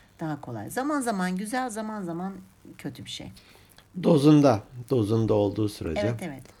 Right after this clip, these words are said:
Speaker 2: Toplumcu
Speaker 1: Dozunda.
Speaker 2: olmak da güzel dozundaysa,
Speaker 1: Hı hı.
Speaker 2: bireyci
Speaker 1: Hı hı.
Speaker 2: olmak da güzel.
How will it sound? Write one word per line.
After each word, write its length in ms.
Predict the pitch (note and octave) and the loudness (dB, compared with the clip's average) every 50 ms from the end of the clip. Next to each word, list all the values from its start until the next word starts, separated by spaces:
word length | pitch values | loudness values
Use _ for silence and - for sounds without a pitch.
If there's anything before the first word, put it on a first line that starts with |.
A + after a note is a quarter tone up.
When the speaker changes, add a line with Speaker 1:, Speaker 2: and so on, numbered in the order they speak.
| - - - - - - - _ _ _ | -20 -20 -20 -20 -20 -20 -20 _ _ _
Speaker 2:
Toplumcu 520 | - A2+ A2 D3+ - A2 G#2+ G#2 - G#2+ | -4 -4 -4 -2 0 0 0 2 4 4
Speaker 1:
Dozunda. 180 | G#2+ G#2 - - | 4 4 4 2
Speaker 2:
olmak 400 | A2 G2 G2 F#2+ G2 F#2+ - - | 0 2 2 0 0 -2 -4 -4
da 80 | F#2+ D#2 | -4 -4
güzel 420 | D#2 D#2+ D2+ E2+ E2 D#2+ D#2 - | -4 -6 -6 -4 -4 -4 -4 -4
dozundaysa, 760 | E2+ D#2+ D#2 D#2 D#2+ D#2+ D#2+ D#2 - D#2+ - - F#3 - A2 | -6 -6 -6 -6 -8 -8 -6 -4 -4 -4 -4 -4 -4 -4 -4
Speaker 1:
Hı 40 | G#2+ | -4
hı. 80 | G2+ | -4
Speaker 2:
bireyci 640 | F#2 F2+ E2+ E2 E2+ E2+ F3+ F3 E3+ F3+ E3+ - F#2 | -4 -4 -4 -4 -4 -6 -6 -8 -10 -10 -6 -4 -4
Speaker 1:
Hı 20 | - | -4
hı. 20 | |
Speaker 2:
olmak 420 | - D2+ C#2+ F2+ F#2 F2+ - - - | -4 -6 -8 -10 -12 -12 -12 -8 -8
da 60 | G#2+ | -8
güzel. 280 | F2 D#2+ D2+ D#2+ D#2 | -8 -8 -12 -12 -12